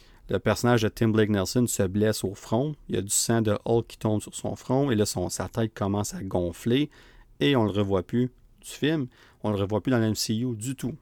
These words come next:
à partir de ce moment-là. Et là, quatorze ans plus tard, on a la confirmation qu'il va revenir dans le M C U et qu'il va être le vilain, le méchant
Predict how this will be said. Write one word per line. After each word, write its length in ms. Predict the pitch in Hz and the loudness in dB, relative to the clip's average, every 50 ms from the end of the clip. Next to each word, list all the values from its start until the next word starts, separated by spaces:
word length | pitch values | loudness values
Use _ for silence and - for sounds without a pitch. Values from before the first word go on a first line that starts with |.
| _ - - | _ -18 -12
à 100 | - - | -12 -8
partir 300 | - - 101 - - 113 | -6 -4 -6 -4 -4 -8
de 40 | - | -6
ce 100 | - 113 | -4 -2
moment-là. 520 | 104 101 101 98 98 95 95 95 104 131 151 - - - - - - _ _ _ - | -2 0 0 0 0 0 0 0 0 -2 -2 -6 -12 -20 -20 -20 -20 _ _ _ 0
Et 100 | 107 104 | 2 2
là, 280 | 107 123 127 131 131 - _ _ _ _ _ | 4 4 4 2 2 -2 _ _ _ _ _
quatorze 540 | - 170 156 139 - - 131 113 101 98 117 | -2 -2 -2 0 2 2 2 2 2 0 0
ans 160 | 131 127 117 - - | 0 0 0 -2 -6
plus 180 | - - 113 | -12 -14 -6
tard, 380 | - - 117 120 127 131 127 113 | -2 0 0 2 0 0 0 -2
on 180 | 104 101 101 | -2 -2 -2
a 80 | 101 101 | -2 -2
la 140 | 95 90 87 | -4 -4 -6
confirmation 1040 | - - - 180 165 147 - - 147 131 123 117 110 104 98 95 - - 123 123 117 | -10 -6 -4 -2 -2 -2 -2 0 0 2 2 2 2 0 -2 -2 -4 -2 -2 -2 -2
qu'il 200 | - - 101 95 | -4 -4 -4 -4
va 100 | 95 92 | -4 -4
revenir 760 | 92 90 90 101 123 135 113 98 107 107 113 117 110 104 104 - - - - _ _ - - - - - _ _ _ - | -6 -6 -4 0 0 0 2 0 0 0 0 0 0 -2 -6 -10 -16 -20 -20 _ _ -20 -20 -20 -20 -20 _ _ _ -2
dans 160 | 107 113 113 117 | 0 2 4 4
le 180 | 110 104 - | 4 4 2
M 160 | 107 104 104 | 0 0 -2
C 160 | 95 - - 123 | -2 -2 -2 -2
U 100 | 131 127 | -2 -2
et 40 | |
qu'il 140 | 120 - 110 | -4 -2 0
va 80 | 117 135 | 0 0
être 100 | 127 - | 0 0
le 100 | 143 131 | -2 -2
vilain, 640 | 113 110 120 151 175 170 165 175 214 262 214 139 95 - - - - _ - - | -2 -2 -4 -4 -2 0 0 2 2 2 2 2 0 0 -6 -16 -20 _ -6 -2
le 120 | 117 110 | 0 0
méchant 680 | 113 127 151 175 185 151 - - - 196 220 208 185 139 | 0 0 0 0 0 0 -2 -4 -2 0 0 0 0 0